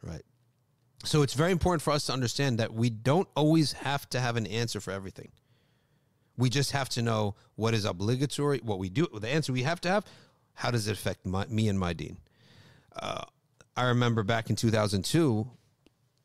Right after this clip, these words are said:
Sayyid Hossein Nasr was, was, uh, the t-, the professor at G W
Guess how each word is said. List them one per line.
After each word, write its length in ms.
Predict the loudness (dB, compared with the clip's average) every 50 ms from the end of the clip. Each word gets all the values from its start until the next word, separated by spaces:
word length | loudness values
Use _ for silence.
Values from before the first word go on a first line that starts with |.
| _ _ _ _ _ _ _ _ _ _ _ _ _ _ _ _ _ -10
Sayyid 260 | -6 -4 -4 -2 -2
Hossein 360 | -2 -4 -2 -2 -4 -2 -2
Nasr 340 | -2 -4 -4 -4 -8 -10 -12
was, 1160 | -12 -12 -10 -10 -10 -12 -12 -14 -14 -16 -16 -18 -20 -20 -20 -18 -14 -12 -10 -8 -8 -8 -10 -12 -18 _
was, 520 | -14 -12 -8 -8 -6 -6 -6 -6 -6 -6 -8
uh, 340 | -8 -8 -10 -10 -12 -14 -16 _ _ _ -20 -20 _ _ _ _ _ _ _ _ _ _
the 140 | -6 -6 -4
t-, 180 | -4 -6 -10 -12 _
the 100 | -12 -8
professor 540 | -8 -8 -4 0 0 0 0 0 -2 -2 -4
at 80 | -2
G 160 | -2 -2 0 0
W 420 | 2 0 0 2 2 2 2 0